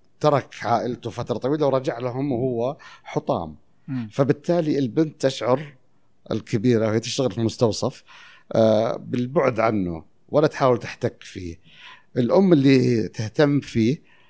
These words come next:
Speaker 1: صار عندها، راحت عشان بنتها الثانية تبي تولد، فكانت لابد إن هي تجلس مع
Speaker 2: مم.
Speaker 1: أبوها. مشلول، ما يحكي ولا يتكلم ولا شيء.
Speaker 2: إيه.
Speaker 1: زين؟ وحتى يوسخ على نفسه وتنظفه.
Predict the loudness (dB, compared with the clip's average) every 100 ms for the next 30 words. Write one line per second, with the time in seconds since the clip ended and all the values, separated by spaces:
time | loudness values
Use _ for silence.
0 | _ _ -14 2 4 4 2 0 0 0
1 | 0 0 -2 -6 -2 0 0 -4 -6 -6
2 | -2 -2 0 -4 -2 -4 -2 0 2 2
3 | -2 -2 -2 0 0 0 -4 -8 _ _
4 | -20 -20 -12 2 2 4 2 2 4 0
5 | 0 -4 -2 0 0 0 -2 -2 -4 -8
6 | -10 -6 -4 -4 -10 -12 -12 -14 -20 -18
7 | -14 -14 -16 -10 -8 -8 -10 -10 -14 -16
8 | _ _ _ _ _ -2 -2 2 4 4
9 | 2 0 -2 -2 -4 -4 -4 -2 0 0
10 | -2 -2 -4 -4 -8 -6 -6 -8 -6 -4
11 | -4 -12 -20 -14 -8 -2 -2 0 -2 -2
12 | -4 0 0 0 -2 -6 -4 -6 -6 -8
13 | -18 -20